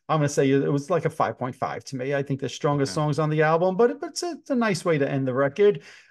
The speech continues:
Speaker 1: Um, I
Speaker 2: Mm-hmm.
Speaker 1: clearly remember them doing it in concert and closing the concert with it. Um,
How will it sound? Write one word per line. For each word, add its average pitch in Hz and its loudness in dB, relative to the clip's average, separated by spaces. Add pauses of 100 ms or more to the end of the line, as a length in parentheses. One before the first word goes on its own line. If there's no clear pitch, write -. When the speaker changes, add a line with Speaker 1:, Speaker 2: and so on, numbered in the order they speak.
Speaker 1:
Um, 135 0
I - -2
Speaker 2:
Mm-hmm. 151 -6
Speaker 1:
clearly 156 2
remember 143 2
them 139 4
doing 147 2
it 139 2
in 135 0
concert 147 0
and 143 -2
closing 139 2
the 131 0
concert 151 -2
with 156 2
it. 170 2
Um, 135 -2